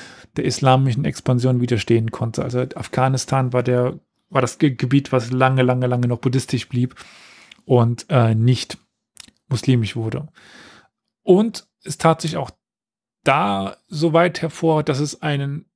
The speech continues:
Herrscher namens Fromo Cesaro hatte, was, so wurde mir gesagt, Cäsar von Rom bedeutet. Nun, wie auch immer der Kaiser von Rom nach Kabul gekommen ist, aber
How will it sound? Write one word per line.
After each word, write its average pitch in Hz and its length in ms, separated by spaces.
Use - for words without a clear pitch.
Herrscher 160 420
namens 143 480
Fromo 165 720
Cesaro 127 800
hatte, 113 540
was, 135 520
so 127 180
wurde 127 240
mir 120 340
gesagt, 143 640
Cäsar 147 600
von 139 220
Rom 147 320
bedeutet. 113 720
Nun, 131 380
wie 135 320
auch 185 120
immer 175 440
der 135 640
Kaiser 151 500
von 127 240
Rom 165 880
nach 143 240
Kabul 143 400
gekommen 113 480
ist, 147 280
aber 139 640